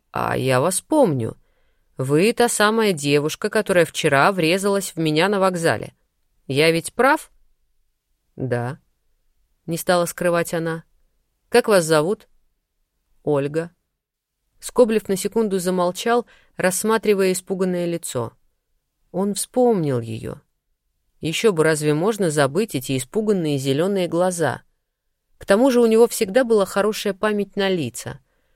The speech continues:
Но следователя мучил главный вопрос. "Так зачем же вы пришли на место преступления, Ольга?"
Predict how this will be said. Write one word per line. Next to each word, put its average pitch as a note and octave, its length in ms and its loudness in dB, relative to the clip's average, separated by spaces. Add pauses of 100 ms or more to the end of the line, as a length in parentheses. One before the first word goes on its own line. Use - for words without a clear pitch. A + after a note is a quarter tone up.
(260)
Но F#3 200 -2
следователя G#3+ 800 0
мучил G3 520 -4 (160)
главный D3+ 520 -2
вопрос. C3 600 -6 (1160)
"Так D#3+ 160 0
зачем F#3 460 2
же A#3+ 160 2
вы A3+ 140 0
пришли A3 460 -2
на A3+ 160 2
место A3 320 -2
преступления, G#3 920 0
Ольга?" C3 420 -4